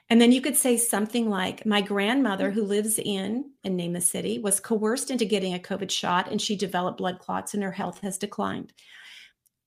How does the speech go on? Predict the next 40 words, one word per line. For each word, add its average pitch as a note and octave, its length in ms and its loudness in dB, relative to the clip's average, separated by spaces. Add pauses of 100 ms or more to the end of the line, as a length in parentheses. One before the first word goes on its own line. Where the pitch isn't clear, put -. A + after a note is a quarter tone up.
(200)
Always C4+ 520 8 (360)
give G3 480 2 (460)
truthful D#4+ 480 0
information A3+ 600 -2
about F#3 320 -4
people A#3+ 420 0
that G3+ 300 -2
you F#3+ 200 -2
know. A3+ 500 0 (640)
Um, F#3+ 360 -2
of - 140 -6
course, G#3+ 260 -2
we're G#3 80 0
not G3 180 0
telling G#3+ 260 -4
anybody G3 280 -2
to F#3 60 0
make F3+ 200 -4
anything G3+ 340 0
up. F#3+ 140 0
I F3+ 100 -2
made F#3 420 0
this B3 280 0 (100)
up B2 240 0
because G3+ 320 -2
it's - 240 -6
an E3 60 -4
example. A3 520 -4 (260)
I'm F3+ 120 -6
not - 220 -8
sending F#3 340 -4
this F#3+ 260 -6
in, C#4 320 -4 (440)
but A3 440 2
there G#3+ 180 4
are A3 200 2
people A3 340 -4
that G3 140 0
I F#3 100 0
actually F#3+ 640 -6